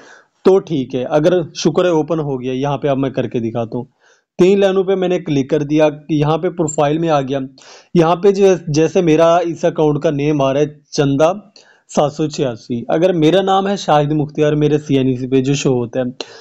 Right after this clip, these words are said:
और यहाँ पे जो है इस अकाउंट की मेरी केवाईसी जो है वो review in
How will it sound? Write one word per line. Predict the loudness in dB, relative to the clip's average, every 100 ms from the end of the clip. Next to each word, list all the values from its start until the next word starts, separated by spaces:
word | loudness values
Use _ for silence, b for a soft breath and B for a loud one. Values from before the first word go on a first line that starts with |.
| B B
और | 2
यहाँ | 4 2
पे | 2 2
जो | 4
है | 2
इस | 2 -2 0 2
अकाउंट | 4 0 0 2 2 2
की | 2
मेरी | 4 0 2
केवाईसी | 2 2 2 -2
जो | 2 2
है | 2
वो | 2 2
review | 2 0
in | 0